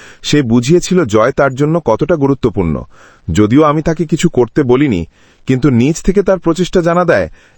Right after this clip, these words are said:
এটি কতটা বিশেষ, কারণ সে এখানে এই ট্রফি জিততে এসেছিল।" এদিন ম্যাচের অষ্টম মিনিটে প্রতিপক্ষের আত্মঘাতী গোলে এগিয়ে যায় ইন্টার মায়ামি, তবে ষাট মিনিটে এক এক গোলে সমতায় ফেরে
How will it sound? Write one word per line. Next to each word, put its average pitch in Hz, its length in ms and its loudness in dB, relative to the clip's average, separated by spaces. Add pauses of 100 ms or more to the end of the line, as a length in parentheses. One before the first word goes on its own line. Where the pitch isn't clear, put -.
এটি 123 240 -2
কতটা 160 320 0
বিশেষ, 113 480 -2 (520)
কারণ 123 320 0 (220)
সে - 280 0
এখানে 151 280 0
এই 139 160 2
ট্রফি 139 340 0
জিততে 156 280 -2
এসেছিল।" 90 420 -4 (600)
এদিন 175 440 2 (320)
ম্যাচের 110 420 0
অষ্টম 120 360 0
মিনিটে 196 420 2
প্রতিপক্ষের 175 640 0
আত্মঘাতী 160 560 -2
গোলে 165 260 2
এগিয়ে 147 200 2
যায় 156 220 2 (300)
ইন্টার 139 340 0
মায়ামি, 90 400 -2 (360)
তবে 117 140 2
ষাট - 360 -4
মিনিটে 180 400 0 (300)
এক 123 220 0
এক 180 140 -2
গোলে 180 180 0
সমতায় 143 460 0
ফেরে 156 320 2